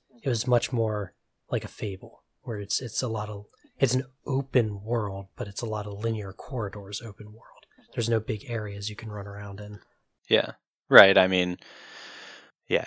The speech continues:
Speaker 2: it, it was cool, but
Speaker 1: It, it
Speaker 2: I'm,
Speaker 1: was
Speaker 2: that's
Speaker 1: a
Speaker 2: why
Speaker 1: fun
Speaker 2: I'm
Speaker 1: game.
Speaker 2: worried about Cyberpunk, is, like, I'm just gonna wait until I can see some gameplay, some real gameplay by somebody who's not part of the company to,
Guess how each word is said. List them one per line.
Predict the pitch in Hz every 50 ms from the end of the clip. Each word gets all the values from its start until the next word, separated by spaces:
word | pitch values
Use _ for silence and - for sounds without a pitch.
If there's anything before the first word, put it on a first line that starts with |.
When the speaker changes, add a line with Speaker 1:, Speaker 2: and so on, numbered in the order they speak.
| -
Speaker 2:
it, | - 127 135 -
it | 147
was | 151 147 131 113 -
cool, | - - - 95 87 85 87 85 - - - - - - - _ _
but | - 87 82 82 - -
Speaker 1:
It, | - - - - - - - - - - - 185
it | -
Speaker 2:
I'm, | - 92 95 92 95 98
Speaker 1:
was | 98
Speaker 2:
that's | - 107 107 -
Speaker 1:
a | 110
Speaker 2:
why | 101 98
Speaker 1:
fun | 95 95 98
Speaker 2:
I'm | 98 95
Speaker 1:
game. | - -
Speaker 2:
worried | 95 92 90 87 87 85 -
about | - - 82 82 82 -
Cyberpunk, | - - - 87 85 80 80 - - 82 82 - -
is, | 87
like, | 82 78 78 - - -
I'm | 95 101 107 113
just | 104 98 - -
gonna | 92 87 85
wait | 85 85 87 -
until | - 78 85 - 90 85
I | 80 78 76
can | - - 82
see | 76 - 85 80
some | - - 85
gameplay, | 85 87 85 85 80 - - 82 80 80 80
some | - - 85 85 87
real | 95 98 98 95 90
gameplay | 90 90 85 85 82 - - 85 82 82 82
by | 85 80
somebody | - - - 87 82 82 82 82
who's | 82 85 82 85
not | 82 82 82 - - _ _ _
part | - - 85 82
of | - -
the | -
company | - - 87 80 - 87 85 80 82 85 - _ _ _ _ _ _
to, | - - 85 80 80 78